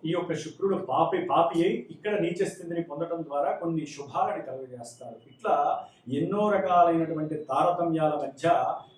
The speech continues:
కొన్ని రాశుల వారు, మేషం నుంచి మీన రాశుల వారికి శుక్రగ్రహం ఏ విధంగా ఉంటుంది, ఏ విధమైనటువంటి, ఆ, ఇబ్బందులు పడతారు,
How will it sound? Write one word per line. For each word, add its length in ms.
కొన్ని 220
రాశుల 400
వారు, 260
మేషం 380
నుంచి 260
మీన 180
రాశుల 380
వారికి 500
శుక్రగ్రహం 840
ఏ 120
విధంగా 360
ఉంటుంది, 640
ఏ 120
విధమైనటువంటి, 1000
ఆ, 320
ఇబ్బందులు 360
పడతారు, 460